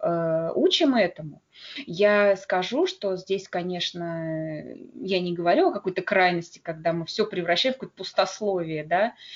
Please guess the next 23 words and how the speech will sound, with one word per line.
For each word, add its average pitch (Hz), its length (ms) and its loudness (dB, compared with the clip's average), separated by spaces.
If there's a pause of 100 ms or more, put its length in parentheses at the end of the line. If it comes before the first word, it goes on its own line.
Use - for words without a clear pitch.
(140)
или 190 200 4
вот 185 180 0
в - 40 -18
какой-то 185 380 -2
там 175 220 2
софизм 180 800 -2
вообще 170 500 -2
сплошной, 170 880 -2
просто 170 380 -2
из 170 80 -4
нашей 170 320 0
жизни 277 220 -2
состоит 196 420 0
вся - 120 -2
из 170 160 -2
софистики. 180 640 -6
Ну 196 160 -2 (140)
нет, 247 340 4
это 170 200 -6
другая 202 380 2
крайность, 220 680 2
и 165 180 -4 (320)
она, 175 580 0